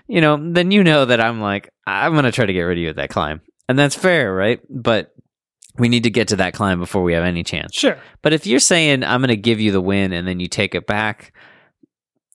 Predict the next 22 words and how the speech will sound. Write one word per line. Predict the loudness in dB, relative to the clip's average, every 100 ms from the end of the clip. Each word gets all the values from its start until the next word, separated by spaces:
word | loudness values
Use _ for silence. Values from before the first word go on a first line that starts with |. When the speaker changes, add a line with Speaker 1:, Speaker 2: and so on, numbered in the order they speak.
| _
Speaker 1:
I | -10 -8
don't | -6
know. | 0
I | 0
kinda | 0 -2 -2
feel | 2 4
like | 4 2
you | 0
just, | 0 -2 -6 _ _ _ _ _ _ -6
you |
just | -2 -4 -2
played | 0 2 2
that | 0
<laughs> | 0
guy, | -2 -2 -4 -4 -8 -14 -14 -16 -2 -2 -2 -6 -6 _ _ _ _ -14 -12 -4
like, | 2 2 4
really | 4 4 4
well. | 4 2 2 0
I | -2 0
just | 0 2
feel | 2
like, | 4 2 -2